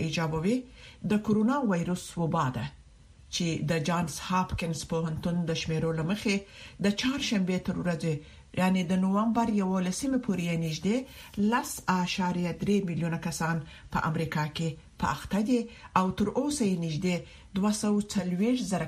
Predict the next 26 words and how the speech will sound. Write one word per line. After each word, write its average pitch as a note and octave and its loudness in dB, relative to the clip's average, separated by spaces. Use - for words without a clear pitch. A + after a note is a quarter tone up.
کسان D#3+ -2
مړه C#3+ -4
کړي - -4
دي. - -8
جو F#3 4
بایدن A#3 2
د A3 6
بریا B3+ 4
وروسته B3+ 0
په F#3+ 2
خپله F#3 0
یوې E3+ 0
وینا E3+ 0
کې - 0
ویلي G3 2
چې A3 4
د G#3+ 4
کرونا A3+ 2
وایروس F#3+ 2
د F3+ 0
وبا F3 2
د - -
له G3 4
منځه G#3 4
وړلو B3+ 0
لپاره F3+ 0